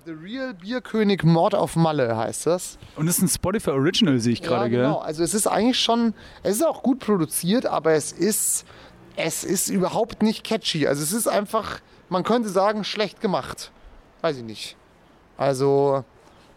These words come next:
Speaker 1: keine Ahnung. Man kann sich ja mal die erste Folge anhören und sich selber ein Bild bilden. Ich will natürlich da jetzt nicht, äh, irgendwie, äh, zu reißerisch sein, aber mich hat's irgendwie so gar nicht, gar nicht abgeholt. Es war
Speaker 2: Also
Speaker 1: zu
Speaker 2: eine
Speaker 1: gewollt.
Speaker 2: nicht
Speaker 1: Zu gewollt.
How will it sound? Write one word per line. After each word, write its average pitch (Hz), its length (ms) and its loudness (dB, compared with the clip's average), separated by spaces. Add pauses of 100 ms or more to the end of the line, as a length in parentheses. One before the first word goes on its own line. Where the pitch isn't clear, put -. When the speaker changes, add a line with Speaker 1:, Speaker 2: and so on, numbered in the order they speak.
(380)
Speaker 1:
keine 175 200 0
Ahnung. 127 320 0
Man 127 80 -6
kann 208 160 -2
sich 202 100 -4
ja 202 80 2
mal 196 100 4
die 175 60 4
erste 185 260 0
Folge 170 280 -2
anhören 202 420 2
und 170 100 -4
sich 151 120 -10
selber 180 240 2
ein 190 120 -2
Bild 196 320 0
bilden. 214 240 4
Ich 151 160 -4
will 180 120 0
natürlich 165 300 0
da 160 120 -2
jetzt 156 180 -6
nicht, 180 280 -6 (460)
äh, 151 240 0
irgendwie, 151 540 0
äh, 135 580 0
zu - 160 -10
reißerisch 165 480 -2
sein, 165 240 0
aber 143 140 0
mich 160 160 -10
hat's 170 140 -10
irgendwie 147 220 -6
so 135 100 -6
gar 135 180 -4
nicht, 127 260 -10 (340)
gar 139 120 -4
nicht 131 140 -10
abgeholt. 110 500 -12
Es - 100 -12
war 160 140 -4
Speaker 2:
Also 143 160 -8
Speaker 1:
zu 156 60 -2
Speaker 2:
eine 165 160 0
Speaker 1:
gewollt. 165 120 6
Speaker 2:
nicht 180 580 -2
Speaker 1:
Zu 202 100 -4
gewollt. 151 520 -2